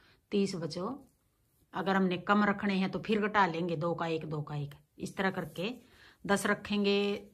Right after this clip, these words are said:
तो दस को भी ऊन में बांध लेना, ऐसे सुई के साथ सारे फंदे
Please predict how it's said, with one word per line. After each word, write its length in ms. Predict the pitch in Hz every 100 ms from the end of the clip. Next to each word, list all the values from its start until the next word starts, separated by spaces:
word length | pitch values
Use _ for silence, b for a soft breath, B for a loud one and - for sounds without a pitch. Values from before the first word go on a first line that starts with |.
| -
तो 100 | 190
दस 200 | 190 180
को 160 | - 170
भी 300 | 185 196 -
ऊन 180 | 196 196
में 140 | 196
बांध 240 | 196 220 196
लेना, 300 | 180 180 180
ऐसे 320 | 175 185 185 _ _ _ _ _ _ _ _ _ _ _ _ _ _ _ _ _ _ _ _ _
सुई 320 | - 202 202 190
के 140 | 202
साथ 340 | 202 170 160 226 254 -
सारे 340 | - 180 180
फंदे 340 | 185 180 175